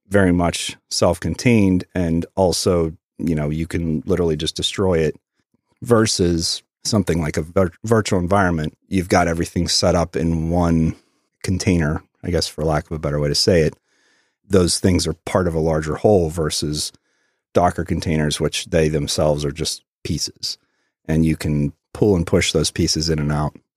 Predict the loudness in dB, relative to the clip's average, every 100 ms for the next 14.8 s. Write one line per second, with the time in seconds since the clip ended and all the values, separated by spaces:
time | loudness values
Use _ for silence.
0 | _ -6 -2 -2 -2 -4 -8 _ _ _
1 | _ _ _ -10 -10 -2 -2 0 -2 0
2 | 0 0 -2 -4 -2 -2 -2 0 -2 -2
3 | -8 _ _ _ 0 4 4 4 2 0
4 | -2 -6 _ _ _ _ -2 0 -2 2
5 | 4 4 2 0 -2 -4 -4 -2 -2 2
6 | 2 0 -4 -10 -14 _ _ -2 0 2
7 | 4 4 4 2 0 0 0 -2 -6 -8
8 | -6 -2 -2 0 0 2 2 2 0 0
9 | 0 -2 -6 _ _ -2 0 0 -2 -4
10 | -4 -6 -6 -6 -8 -12 -2 -2 -2 -4
11 | -4 2 4 4 0 -2 0 -2 -8 -20
12 | -6 -4 -2 0 -2 -6 -8 0 2 2
13 | 2 0 -2 _ _ _ _ 0 4 6
14 | 4 2 2 2 4 2 0